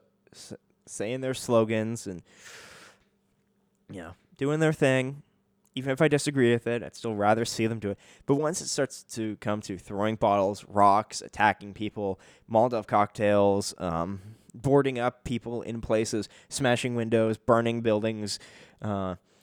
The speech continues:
looting stores, it's like, okay, you've went from peaceful to you are assholes now. What do I think about the black bagging <laughs> incident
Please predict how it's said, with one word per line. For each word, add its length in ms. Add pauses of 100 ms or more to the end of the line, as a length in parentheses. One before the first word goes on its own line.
(200)
looting 320
stores, 600
it's 140
like, 140 (800)
okay, 300
you've 160
went 160
from 160
peaceful 400
to 400 (200)
you 200
are 180
assholes 680
now. 280 (3500)
What 100
do 60
I 60
think 180
about 180
the 60
black 320
bagging 420
<laughs> 0
incident 600